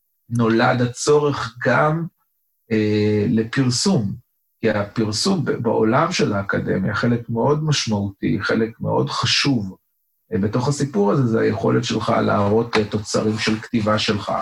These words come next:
ב-, בפורמטים שונים. חלק מזה אני כותב את זה כמאמרים מקצועיים, לספרות אקדמית, אבל חלק מזה גם בעצם איזושהי, אה, ספרות שמאפשרת, אה, לייצר איזשהו אשנב החוצה,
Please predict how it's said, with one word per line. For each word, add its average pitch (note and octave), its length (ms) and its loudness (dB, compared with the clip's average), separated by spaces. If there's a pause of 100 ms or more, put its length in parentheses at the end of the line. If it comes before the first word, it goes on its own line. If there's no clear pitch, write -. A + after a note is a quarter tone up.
(160)
ב-, D#3+ 380 2
בפורמטים F#3 640 0
שונים. D3+ 440 2
חלק A#2+ 340 0
מזה C3+ 180 2
אני C#3 140 2
כותב C3+ 260 -2
את C3 60 -2
זה C3+ 100 0
כמאמרים C3+ 680 0
מקצועיים, D3+ 600 0
לספרות - 500 -2
אקדמית, G2+ 580 -2
אבל G#2+ 200 -4
חלק - 320 -2
מזה A#2+ 260 0
גם C3 200 2 (580)
בעצם B2 460 2
איזושהי, A#2 600 2
אה, G#2 160 2
ספרות D#3 560 0
שמאפשרת, D3 1160 0 (480)
אה, G#2 380 4
לייצר G#2+ 720 2
איזשהו A#2+ 460 0
אשנב B2 560 2 (500)
החוצה, A#2 680 0